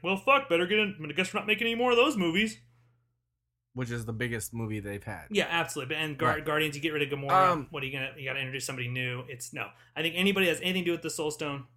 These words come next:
Speaker 1: still is gonna be fine or could die, but not at this point.
Speaker 2: Interesting.
Speaker 1: Loki's definitely
Speaker 2: Um,
Speaker 1: dead. They even gave, I mean, they even wrote in a line to make sure that you as a viewer knew that he was dead.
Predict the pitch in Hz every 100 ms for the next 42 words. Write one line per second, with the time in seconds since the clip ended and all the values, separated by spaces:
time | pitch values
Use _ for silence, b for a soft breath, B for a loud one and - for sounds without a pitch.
0 | - - - 156 147 131 147 143 139 -
1 | 135 139 165 202 202 B B - 202 151
2 | 151 151 151 151 151 - _ _ 151 151
3 | 151 143 123 131 - - 101 - _ _
4 | _ - - _ 120 131 - 92 180 -
5 | 285 123 160 151 156 151 147 117 147 226
6 | 190 143 143 139 143 143 208 190 139 131
7 | 147 165 135 151 143 123 120 113 110 120
8 | 139 156 - b b - 139 139 147 -
9 | 156 139 131 123 131 160 175 139 139 139
10 | 127 120 120 127 151 165 170 151 143 160
11 | 135 - 139 123 110 - 101 98